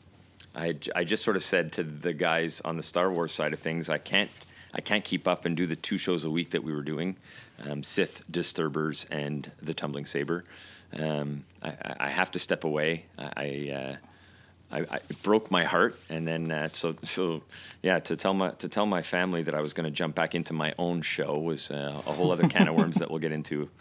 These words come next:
uh, every week as I, as I spin my tales of woe. But, uh, but here we are. Yeah, um, it is, seems seemingly an apt time, an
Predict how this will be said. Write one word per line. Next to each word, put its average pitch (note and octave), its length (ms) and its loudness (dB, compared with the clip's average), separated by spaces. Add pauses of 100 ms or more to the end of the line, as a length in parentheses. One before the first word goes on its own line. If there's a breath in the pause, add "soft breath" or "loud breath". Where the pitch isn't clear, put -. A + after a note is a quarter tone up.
(340 loud breath)
uh, D2 280 -2
every D#2+ 280 2
week D#2+ 380 0 (320 loud breath)
as D2 160 -4
I, - 100 -4 (160)
as E2+ 180 0
I E2+ 60 2
spin E2 240 0
my D2+ 140 2
tales E2 260 4
of D2+ 140 -4
woe. E2 340 4 (680 loud breath)
But, - 280 -2
uh, E2+ 260 4
but G2+ 160 2
here C#3 140 6
we D#3+ 140 6
are. A2 240 6
Yeah, A2 220 4 (180)
um, E2 380 0
it E2+ 160 0
is, A2 260 4
seems A#2+ 380 2 (120)
seemingly C3+ 440 4
an G2+ 160 4
apt F#2+ 380 2 (400 loud breath)
time, F2+ 360 2
an E2 100 0